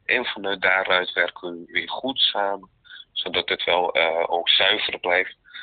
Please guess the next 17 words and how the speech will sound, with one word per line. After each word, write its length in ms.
eh, 300
met, 340
eh, 320
lokale 640
kerken 480
en 180
voorgangers, 800
zodat 360
dat 140
soort 240
mensen 400
ook 220
wel 180
goed 420
gediscipeld 800
worden. 280
Want 220